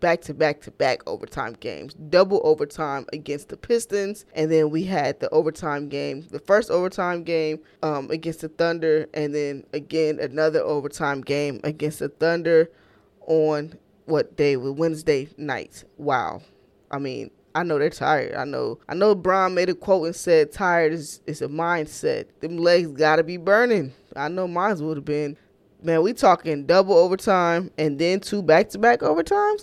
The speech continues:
Ah, man. But the athletes, they train their bodies for things like this, so I think they'll be okay. So let's get right into it, man.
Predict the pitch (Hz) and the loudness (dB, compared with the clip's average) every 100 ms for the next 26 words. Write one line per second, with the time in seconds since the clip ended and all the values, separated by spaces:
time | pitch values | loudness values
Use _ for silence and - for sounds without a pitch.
0 | - 208 196 143 - - - 147 151 113 | 2 4 6 4 -4 -20 -12 -2 -2 -2
1 | - - 180 202 190 147 214 - 190 151 | -10 -2 0 4 6 8 6 0 -8 -8
2 | - - _ 165 175 - 190 185 175 170 | -16 -20 _ -4 -2 0 2 2 4 6
3 | 180 185 165 - 170 170 139 147 - 165 | 6 2 -4 -4 -4 -2 0 -2 0 -4
4 | 165 - 156 156 - 180 - 165 156 143 | -2 2 4 4 0 -4 2 2 2 0
5 | 135 - - 147 - 180 240 247 269 240 | 0 0 -4 -4 0 4 4 4 6 8
6 | 233 240 233 269 254 208 202 196 190 202 | 10 8 4 2 4 4 4 4 4 0